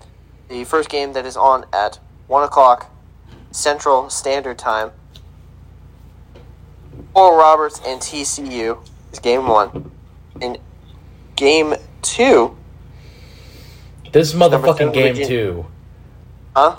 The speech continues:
Speaker 2: This motherfucking game two.
Speaker 1: Number seven Virginia going up against number two Florida at six o'clock.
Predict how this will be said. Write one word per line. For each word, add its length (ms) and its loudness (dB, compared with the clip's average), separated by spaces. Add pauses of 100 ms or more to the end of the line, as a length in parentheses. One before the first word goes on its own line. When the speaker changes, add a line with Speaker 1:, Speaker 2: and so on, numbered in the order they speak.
(200)
Speaker 2:
This 200 2
motherfucking 600 2
game 280 2
two. 420 -6 (800)
Speaker 1:
Number 200 0
seven 400 4
Virginia 520 -4
going 320 -2
up 120 -8
against 240 -8
number 240 -4
two 280 -8
Florida 580 -2 (1000)
at 80 -12
six 240 -6
o'clock. 480 2